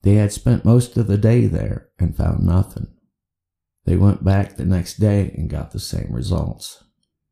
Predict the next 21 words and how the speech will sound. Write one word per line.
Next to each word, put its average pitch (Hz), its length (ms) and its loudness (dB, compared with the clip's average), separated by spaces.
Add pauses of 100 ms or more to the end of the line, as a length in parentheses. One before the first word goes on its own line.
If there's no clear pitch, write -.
(600)
The 92 100 4
manhunt 107 680 6
for 98 140 0
Sammy 117 420 4
Lilton 107 540 4
Junior 98 600 4 (380)
went 104 280 2
to 131 100 -4
the 120 80 0
state - 440 -4
of 82 100 -2
West 101 360 -4
Virginia 101 640 0 (400)
on 95 220 6
February - 500 -2
the 87 100 0
twenty-second - 960 -2 (300)
of 65 220 -4
two - 140 0
thousand 58 500 -2
eleven. 104 640 2